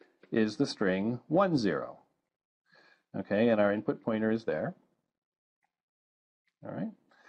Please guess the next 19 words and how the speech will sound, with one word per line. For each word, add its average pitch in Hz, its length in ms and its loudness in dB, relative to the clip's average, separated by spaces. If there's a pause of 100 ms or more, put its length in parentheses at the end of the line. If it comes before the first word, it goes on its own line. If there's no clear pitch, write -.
(540)
So, 147 500 6
uh, 127 460 6
again, 117 320 2
we're 143 100 6
in 117 80 4
state 135 380 0
A. 165 360 6 (120)
The 107 100 0
input 127 320 2
is 120 120 0
a 110 60 4
one, 104 600 4
and 117 120 0
so 113 200 4
we'll 110 220 6
move 117 340 6
to 151 60 -8
state 143 340 0
B. 117 320 4